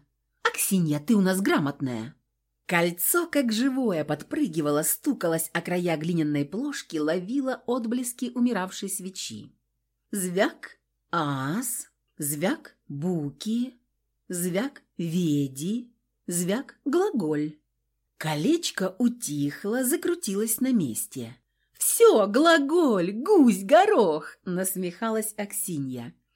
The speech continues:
"Ну тебя! Сама с гусями милуйся!" скривилась Ульяна. "Георгий подходит. Или Григорий. Ты знаешь хотя бы одного?"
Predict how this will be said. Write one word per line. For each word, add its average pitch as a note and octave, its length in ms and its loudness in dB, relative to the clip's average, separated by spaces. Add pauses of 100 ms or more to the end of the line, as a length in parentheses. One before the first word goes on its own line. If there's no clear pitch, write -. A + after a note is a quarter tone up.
(200)
"Ну C5+ 260 2
тебя! D3 500 -2 (300)
Сама C#4+ 360 6
с F#3 60 -4
гусями G3 400 0
милуйся!" F3 800 0 (340)
скривилась F3 720 -4
Ульяна. B2+ 640 -4 (240)
"Георгий F#3 640 4
подходит. D#3+ 800 -4 (320)
Или G4 260 10
Григорий. F3+ 880 0 (180)
Ты A#3+ 200 6
знаешь F4 360 2
хотя F#3+ 260 -2
бы D#3+ 120 -2
одного?" E3 580 -2